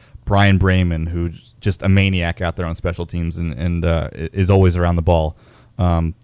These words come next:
but even without Aguirre Tutu, you mentioned Denzel Rice. We saw some nice things, uh, from him on special teams in the preseason. That's a big reason why he ended up making this team. Um,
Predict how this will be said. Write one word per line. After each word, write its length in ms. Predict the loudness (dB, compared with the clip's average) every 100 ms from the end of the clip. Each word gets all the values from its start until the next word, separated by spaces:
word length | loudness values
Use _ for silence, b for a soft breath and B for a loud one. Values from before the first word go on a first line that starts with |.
| -4
but 200 | 0 2
even 200 | 4 4
without 260 | 6 4 2
Aguirre 260 | 2 0
Tutu, 260 | 0 -4 -2
you 140 | 0
mentioned 380 | 0 0 -2 0
Denzel 360 | 0 2 0 2
Rice. 240 | 0 0
We 60 | -6
saw 160 | -6
some 160 | -4 -2
nice 240 | 0 -2
things, 320 | -2 -2 -2 b b b -4
uh, 220 | 0 0
from 180 | 0 0
him 160 | 2
on 120 | 4 2
special 320 | 0 -2 -2
teams 240 | -4 -2
in 80 | -2
the 60 | -2
preseason. 500 | -2 -2 -4 -2 -2
That's 180 | -4
a 40 | -4
big 200 | -4 -2
reason 420 | -4 -4 -6 -8
why 180 | -4 -2
he 100 | 0
ended 160 | -2 -2
up 80 | -4
making 300 | -4 -4 -4
this 160 | -6
team. 320 | -4 -2 -2 -6 b b b -4
Um, 460 | -2 0 -2 -6